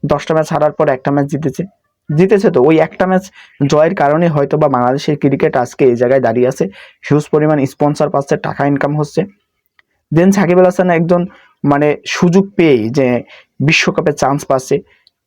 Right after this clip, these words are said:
সেই সমস্ত জায়গায় পারফরমেন্স করে বাংলাদেশের ইতিহাসে ওয়ার্ল্ড কাপের হিস্টোরিতে সর্বকালে সেরা হয়েছেন। তো বিটটা তো আগে তৈরি করতে হবে, সেই বিট তৈরির নায়ক বলতে পারেন আশরাফুলকে।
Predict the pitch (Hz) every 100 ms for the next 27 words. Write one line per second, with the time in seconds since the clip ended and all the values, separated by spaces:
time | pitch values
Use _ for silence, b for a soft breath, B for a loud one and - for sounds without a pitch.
0 | - - 165 165 165 165 156 143 139 139
1 | 139 135 147 147 156 - 180 185 - 131
2 | 127 131 147 147 131 139 139 - 135 113
3 | 143 156 160 170 151 147 - 139 131 139
4 | 135 b b b - - 131 127 131 135
5 | - 113 110 110 104 101 - _ _ _
6 | _ _ _ _ - 139 127 147 151 -
7 | 147 143 131 139 139 135 127 127 123 117
8 | - 220 175 170 196 196 175 170 127 -
9 | - _ _ _ _ _ _ _ _ _
10 | _ _ 127 131 170 165 139 131 113 92
11 | - - - 101 92 -